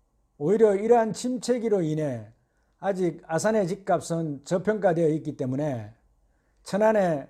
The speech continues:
서북구에 이어서 천안 역세권과 더불어 조금씩 오르기 시작하는 천안의 집값이 아산으로 이어질 것이라고 예상하면서 투자자들이 아산의 부동산 시장에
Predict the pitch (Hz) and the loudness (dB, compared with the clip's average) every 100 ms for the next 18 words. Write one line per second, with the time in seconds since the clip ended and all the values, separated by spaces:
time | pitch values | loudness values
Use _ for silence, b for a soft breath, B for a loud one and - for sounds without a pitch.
0 | _ - - 233 202 202 175 170 175 - | _ -6 0 0 0 0 2 2 2 0
1 | 151 135 123 _ _ _ _ - 190 196 | -4 -4 -6 _ _ _ _ -4 -2 0
2 | 202 196 220 214 185 156 147 131 123 - | 0 0 -2 0 -4 0 0 -2 -6 -10
3 | - 160 180 151 127 - _ _ _ - | -6 -2 2 2 0 -8 _ _ _ -4
4 | 151 190 220 190 196 180 180 202 190 170 | 0 2 0 -2 -4 0 0 0 -2 0
5 | 185 170 160 151 135 139 - 175 196 180 | 0 0 0 -2 -4 -8 -10 -6 -4 -2
6 | 160 208 - 160 - 165 151 117 113 _ | -4 -6 -2 -2 -2 -4 -4 -4 -12 _
7 | _ _ - 143 208 214 196 190 208 202 | _ _ -6 0 2 2 0 0 2 0
8 | 170 170 175 170 156 147 143 147 160 160 | 0 -2 -4 -2 -2 0 0 -2 -2 -2
9 | 160 127 135 123 120 _ _ _ _ _ | -4 -4 -6 -8 -10 _ _ _ _ _
10 | _ - 165 202 180 165 151 151 139 - | _ -12 2 4 4 2 0 -2 -4 -10
11 | _ _ 143 151 208 202 165 208 180 180 | _ _ -6 -2 2 2 2 -2 -2 -2
12 | 143 170 156 147 | -2 -4 -2 -4